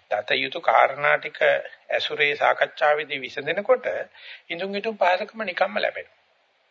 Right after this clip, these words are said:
මට, මට මතකයි මම ඒ, ඇත්තට මම කියන වි-, මේ ඒ, ඒ කාලේ මමයා කිසිම සීලයක් තිබුණු මිනිසෙක් නෙවෙයි.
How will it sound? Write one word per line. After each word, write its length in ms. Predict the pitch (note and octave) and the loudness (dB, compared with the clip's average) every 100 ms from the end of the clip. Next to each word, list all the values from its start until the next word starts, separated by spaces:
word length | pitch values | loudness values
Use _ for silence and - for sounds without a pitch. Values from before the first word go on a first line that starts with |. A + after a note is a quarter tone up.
| _ - | _ -4
මට, 120 | C#3+ | -4
මට 260 | C3+ B2 C#3+ | -2 -4 -2
මතකයි 420 | D#3+ D#3 E3+ F3+ | -2 -2 0 -2
මම 240 | F3 D3+ D3+ C3 - - - _ | 0 0 0 -2 -6 -18 -18 _
ඒ, 260 | - A#2 A2 A2 - - _ _ - - - _ - _ _ _ _ - | -10 -8 -8 -10 -18 -20 _ _ -20 -20 -20 _ -20 _ _ _ _ -14
ඇත්තට 280 | C3 - B2 | -10 -2 0
මම 260 | A#2+ A#2+ A#2+ | 0 -2 -2
කියන 320 | A#2 B2+ B2 | -4 -6 -4
වි-, 280 | B2 C3 B2+ | -4 -8 -10
මේ 200 | A#2+ B2 C3 | -10 -10 -10
ඒ, 220 | B2 B2+ B2+ A#2+ | -10 -10 -8 -6
ඒ 140 | C3 | -4
කාලේ 420 | - B2+ C3+ C3 | 2 2 2 0
මමයා 580 | C3 A#2 C3 D3 G2 A#2 G#3 - - - _ C3 | -2 -2 2 2 2 0 -4 -12 -20 -20 _ -8
කිසිම 340 | C3 A#2+ C#3+ D#3 | -6 -8 -4 -6
සීලයක් 420 | B2 A#2+ B2+ C3 - | -6 -4 0 0 0
තිබුණු 360 | C3+ C#3 C#3 C3+ - _ _ _ _ _ _ _ _ - | -8 -6 -6 -8 -10 _ _ _ _ _ _ _ _ -4
මිනිසෙක් 420 | C3+ C#3+ B2+ - | -4 -4 -6 -6
නෙවෙයි. 520 | A#2 D#3 C#3+ F2 E2+ | -2 0 0 -4 -16